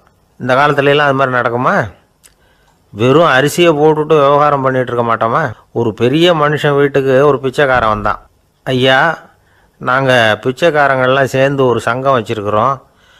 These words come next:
அதுக்கு நிதி சேர்க்குறோம், அதுக்கு ஒரு நூறு ரூபா கொடுத்தீங்கன்னா எங்களுக்கு பெரிய உதவியா இருக்கும்" அப்படின்னு நானா. "அதெல்லாம் ஒண்ணும் கொடுக்க முடியாது போ" அப்படின்னாராம் அவரு. "அப்படின்னா ஒரு ஐம்பது ரூபாயாவது கொடுங்களேன்"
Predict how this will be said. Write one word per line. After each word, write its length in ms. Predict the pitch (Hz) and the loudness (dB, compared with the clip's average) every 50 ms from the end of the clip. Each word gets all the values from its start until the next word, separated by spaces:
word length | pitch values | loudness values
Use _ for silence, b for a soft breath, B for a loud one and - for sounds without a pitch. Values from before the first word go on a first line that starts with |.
| b b b b b _ _ | b b b b b _ _
அதுக்கு 320 | - - 143 131 127 120 120 | -8 -4 -2 -2 0 0 0
நிதி 260 | 123 135 143 160 165 131 | 0 2 2 2 0 0
சேர்க்குறோம், 600 | 135 123 117 104 110 110 110 120 135 131 117 - _ _ _ _ _ _ _ _ _ _ _ _ _ | 0 -2 0 0 0 0 0 0 0 -2 -4 -8 _ _ _ _ _ _ _ _ _ _ _ _ _
அதுக்கு 400 | - - - 165 156 147 131 135 | -20 -12 -4 -2 0 0 2 2
ஒரு 100 | 131 123 | 2 2
நூறு 260 | 123 131 147 160 151 | 2 2 2 2 2
ரூபா 180 | 143 147 165 165 | 4 2 2 2
கொடுத்தீங்கன்னா 520 | 139 135 131 131 131 127 123 127 143 160 | 2 0 -2 -2 -2 -2 -2 0 0 0
எங்களுக்கு 280 | 151 135 127 123 113 110 | 0 0 0 0 -2 0
பெரிய 300 | 107 113 113 120 127 123 | 0 0 0 2 2 2
உதவியா 400 | 117 113 113 120 123 123 120 113 | 2 2 2 2 2 2 2 2
இருக்கும்" 400 | 107 104 98 101 107 113 110 - _ _ - | 2 0 -2 -4 -6 -8 -8 -14 _ _ -4
அப்படின்னு 340 | 139 123 117 110 113 113 113 | -2 -2 -2 0 -2 -2 -2
நானா. 360 | 110 107 104 98 107 123 - - _ _ _ _ b b b b b b b b b b b - | 0 -2 -2 0 -2 -4 -6 -8 _ _ _ _ b b b b b b b b b b b -8
"அதெல்லாம் 280 | - 131 131 139 143 | -4 -2 0 2 2
ஒண்ணும் 220 | 143 135 139 143 139 | 2 2 2 0 0
கொடுக்க 220 | 127 127 131 135 | 0 0 0 0
முடியாது 340 | 131 123 120 117 117 113 104 | 0 2 2 2 2 2 0
போ" 300 | 110 113 110 110 - - - 220 | 0 0 0 0 -2 -8 -16 -8
அப்படின்னாராம் 640 | - 135 120 113 113 113 113 113 107 104 107 107 104 | -4 -4 -2 0 0 -2 0 0 0 0 2 0 0
அவரு. 180 | 98 98 - - - _ _ _ _ _ _ _ _ _ _ _ _ _ _ _ _ _ _ _ - _ - | 0 -2 -6 -10 -16 _ _ _ _ _ _ _ _ _ _ _ _ _ _ _ _ _ _ _ -20 _ -4
"அப்படின்னா 340 | 151 143 147 143 156 185 185 | -2 0 0 2 2 2 2
ஒரு 100 | 165 151 | 2 2
ஐம்பது 360 | 135 131 143 156 170 175 170 | 2 0 0 2 2 4 4
ரூபாயாவது 400 | 170 175 175 175 170 165 160 156 | 4 4 4 4 4 2 2 2
கொடுங்களேன்" 460 | 135 131 131 127 123 120 117 117 113 | 0 0 0 0 0 0 0 -2 -2